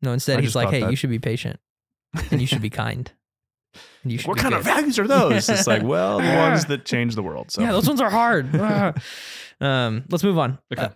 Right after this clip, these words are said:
Speaker 1: kindness.
Speaker 2: K-, kindness for me is easy
Speaker 1: Oh, okay.
Speaker 2: with the people,
Speaker 1: <laughs>
Speaker 2: with, with the people in my inner circle.
Speaker 1: Ah.
Speaker 2: And
Speaker 1: There's the asterisk mark.
Speaker 2: extremely difficult for those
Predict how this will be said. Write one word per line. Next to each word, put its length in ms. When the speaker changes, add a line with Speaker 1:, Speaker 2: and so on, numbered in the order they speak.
Speaker 1:
kindness. 480
Speaker 2:
K-, 220
kindness 500
for 160
me 480
is 180
easy 500
Speaker 1:
Oh, 100
okay. 200
Speaker 2:
with 240
the 60
people, 580
Speaker 1:
<laughs> 540
Speaker 2:
with, 340
with 260
the 60
people 380
in 80
my 100
inner 200
circle. 500
Speaker 1:
Ah. 1000
Speaker 2:
And 340
Speaker 1:
There's 200
the 120
asterisk 380
mark. 160
Speaker 2:
extremely 600
difficult 680
for 100
those 500